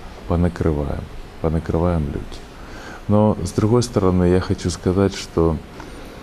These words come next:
э, конечно же, это, э, неправильное решение вопроса. Конечно же, должны стоять аккуратные, красивые чугунные люки. Но, к сожалению, в Днепродзержинске пока это невозможно.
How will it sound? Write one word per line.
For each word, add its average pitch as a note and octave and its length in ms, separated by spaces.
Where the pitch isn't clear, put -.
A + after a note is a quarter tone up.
э, A#1+ 480
конечно F#2+ 500
же, E2 300
это, D#2+ 560
э, F2 420
неправильное F#2 800
решение E2 440
вопроса. D#2+ 560
Конечно G2+ 360
же, D#2 100
должны D#2+ 380
стоять D#2 320
аккуратные, F2 600
красивые F2 600
чугунные E2 640
люки. G2 340
Но, G#2+ 140
к - 80
сожалению, G2+ 520
в E2 60
Днепродзержинске F2+ 800
пока - 320
это E2 260
невозможно. D2+ 720